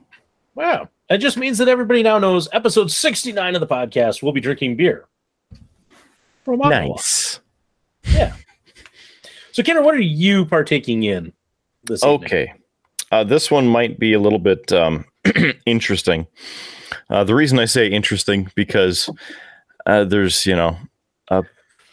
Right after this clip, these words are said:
Speaker 2: picture of hops on the side of it. Uh, so this one is the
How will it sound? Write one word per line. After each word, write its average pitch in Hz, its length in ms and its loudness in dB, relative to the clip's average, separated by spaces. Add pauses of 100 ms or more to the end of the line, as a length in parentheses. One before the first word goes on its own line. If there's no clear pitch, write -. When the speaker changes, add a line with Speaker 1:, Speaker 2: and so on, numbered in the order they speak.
(180)
Speaker 2:
picture 87 540 0
of 80 340 -2 (300)
hops - 520 -2 (120)
on 90 180 -2
the 82 80 -4
side 85 280 0
of 78 80 -4
it. - 120 -4 (420)
Uh, 127 240 2
so 139 360 2
this 147 260 2
one 151 320 2
is 131 680 2
the 110 540 4